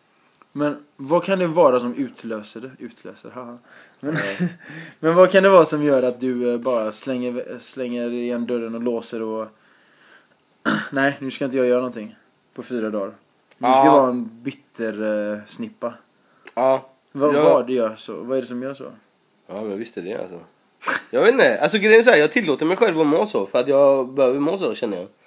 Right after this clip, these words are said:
Speaker 1: Är det en ventilation, typ?
Speaker 2: Ja, men på något sätt är det ju det.
Speaker 1: Tror du man behöver det?
Speaker 2: Alltså, om man, jag, jag, jag tror att det är viktigt och, eh,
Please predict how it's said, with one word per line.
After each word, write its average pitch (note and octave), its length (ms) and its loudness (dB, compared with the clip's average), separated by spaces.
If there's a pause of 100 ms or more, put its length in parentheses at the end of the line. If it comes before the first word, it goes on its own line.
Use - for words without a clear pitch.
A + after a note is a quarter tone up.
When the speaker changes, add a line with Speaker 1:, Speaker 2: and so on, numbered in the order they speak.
(300)
Speaker 1:
Är D3 100 -8
det D3 60 2
en D3 60 0
ventilation, D3 720 0
typ? - 220 -16 (260)
Speaker 2:
Ja, B3 140 2
men A#3+ 160 2
på F#3+ 120 4
något F3+ 140 0
sätt G3+ 180 2
är D3+ 80 2
det B2 80 -4
ju A#2+ 80 0
det. G#2 160 -4 (400)
Speaker 1:
Tror D3 100 0
du C#3+ 40 4
man D3 120 2
behöver D3 260 6
det? A2+ 120 -2 (600)
Speaker 2:
Alltså, F3+ 220 2
om E3+ 140 4
man, E3 200 -2
jag, E3+ 100 2 (100)
jag, F3 220 6
jag F3 180 6
tror G3+ 220 6
att E3 60 6
det D#3+ 60 2
är D3 80 4
viktigt D3 540 -6
och, C#3+ 400 -4
eh, B2+ 460 4